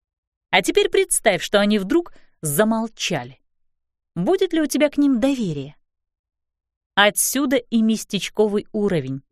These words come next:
Это тоже своего рода карманная виселица, которая не даёт тебе жить полноценной жизнью. И пока носишь её в сумочке, ты сама себя будешь ограничивать. Потому давай уже избавляться от этого комплекса превосходства, что весь мир за тобой следит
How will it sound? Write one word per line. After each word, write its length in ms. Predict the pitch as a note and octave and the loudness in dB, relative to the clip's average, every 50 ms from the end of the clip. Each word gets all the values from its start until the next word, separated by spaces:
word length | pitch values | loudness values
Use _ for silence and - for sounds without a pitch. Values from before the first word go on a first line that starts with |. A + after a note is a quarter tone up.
| _ _ _ | _ _ _
Это 160 | - - F4+ | -8 -8 -4
тоже 220 | - F#4 E4 G#3 C4 | -2 0 0 0 0
своего 380 | - - F3+ F3+ F3+ F#3+ G#3 | 0 0 0 2 2 2 2
рода 240 | A3+ A#3 G#3 G3+ G3 - | 2 2 2 0 -2 0
карманная 720 | - A#3 A3+ A3+ G#3+ G#3+ G#3 G3+ G3+ G3+ G#3 G#3+ A3 A3 | 2 2 2 2 2 0 0 0 0 0 0 2 0 0
виселица, 720 | G#3+ G#3+ G3 - - - D3 C#3+ D3+ - - - - - - _ _ _ - | 0 -2 -4 -4 -6 -6 -6 -6 -8 -8 -8 -10 -12 -12 -16 _ _ _ 0
которая 340 | A#3 A#3 - B3 A#3 A3+ | 0 2 4 4 4 4
не 160 | A3+ A3 A#3 G#3+ | 4 2 2 2
даёт 300 | B3+ C4+ C4 B3+ - - | 0 0 0 -2 -4 -4
тебе 200 | - F#3 F3+ F#3 | -4 -4 -2 -2
жить 240 | F3 A3 G#3+ - | -2 -2 -4 -4
полноценной 680 | _ - F3+ F3 F3 F3 F3 - G3+ F3 E3+ F3 F3+ F#3 | _ -4 -2 0 0 -2 -2 -2 -2 -2 0 0 -2 -2
жизнью. 420 | E3 F3 E3 C#3 D#3+ D3 C#3 D3+ - _ _ _ _ _ | -2 -2 -2 -2 -4 -6 -8 -10 -12 _ _ _ _ _
И 100 | - A#3+ | -2 0
пока 320 | A3+ - C4 C4 - D4 D4 | 2 2 2 2 2 2 2
носишь 480 | D4 D#4+ E4+ D#4+ C4 - - D3+ - | 4 2 2 0 0 0 -2 -4 -4
её 240 | - E3+ F3 F3+ F#3 | -2 -2 0 0 0
в 80 | F3+ - | -2 -4
сумочке, 500 | - - D4+ C#4 G3+ - - - - - _ _ _ _ _ | -6 -2 -2 -2 -2 -2 -8 -16 -20 -20 _ _ _ _ _
ты 100 | - A3+ | 0 0
сама 480 | G3 - - G#3+ G3+ G3+ G3+ G#3 A#3 A3+ | 0 0 -2 -2 0 0 0 0 0 -2
себя 460 | G#3+ - - A#3 G3+ F#3+ A3 G3 F3 | -4 -4 -4 -4 -2 0 0 0 0
будешь 320 | D3+ D#3 D3 D#3+ - - D#3+ | -2 -4 -4 -4 -6 -6 -4
ограничивать. 760 | D3+ E3+ E3+ E3+ E3+ D3 B2+ - - D3 C#3 - - - _ _ _ _ _ _ _ _ _ _ _ _ _ _ _ _ _ _ _ _ _ | -2 0 0 0 0 -2 -2 -6 -10 -14 -14 -16 -18 -20 _ _ _ _ _ _ _ _ _ _ _ _ _ _ _ _ _ _ _ _ _
Потому 340 | - F3+ - C4+ E4+ F#4+ D#4+ | 2 2 4 2 2 2 2
давай 360 | B3+ D4 D#4+ F#4 G#4 G#4 F#4+ | 4 4 4 4 2 2 2
уже 220 | E4+ C4+ C4+ C#4 C4 | 2 2 0 0 0
избавляться 680 | A3 F3+ F3+ A3+ A3+ G3 F#3+ D#3+ C#3 - - - D3 | 0 0 2 2 2 2 0 -2 -2 -4 -4 -6 -6
от 80 | C#3 - | -4 -4
этого 220 | E3 D3 E3 E3+ | -4 -2 -2 -2
комплекса 500 | E3+ - A3 G3+ E3+ F3 D3+ - - F3 | 0 0 0 0 0 -4 -6 -4 -4 -2
превосходства, 800 | D3+ E3+ E3 D#3+ F3+ F3 - - D#4+ D#4 - - - - D3 D3+ - | -2 0 0 0 0 0 -2 -2 -4 -4 -4 -8 -10 -12 -12 -12 -12
что 200 | - - - A3 | 0 2 2 2
весь 260 | G#3+ A3 A3+ G#3+ - | 4 2 2 2 2
мир 360 | G#3+ G#3 A3 A#3 A#3 G#3+ F3+ | 2 2 2 2 2 2 0
за 160 | D#3+ D#3+ E3+ | -2 -2 -2
тобой 260 | - F#3+ F3 F3+ F3+ | -2 -2 0 0 -2
следит 500 | F3 - G3 F#3 G3 F#3 G#3 A#3+ A#3 - | -2 -2 -2 -4 -4 -2 -4 -4 -6 -6